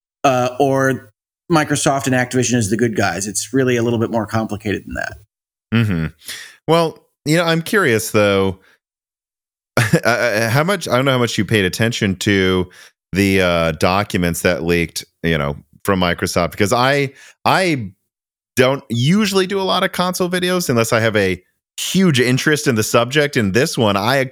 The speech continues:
Speaker 2: I couldn't believe what I was looking at. You know, I, I put a video out about it, and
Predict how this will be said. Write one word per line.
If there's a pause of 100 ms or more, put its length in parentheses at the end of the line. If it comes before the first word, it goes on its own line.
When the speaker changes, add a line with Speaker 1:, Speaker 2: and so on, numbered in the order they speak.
(100)
Speaker 2:
I
couldn't
believe
what
I
was
looking
at.
You
know,
I, (300)
I
put
a
video
out
about
it, (400)
and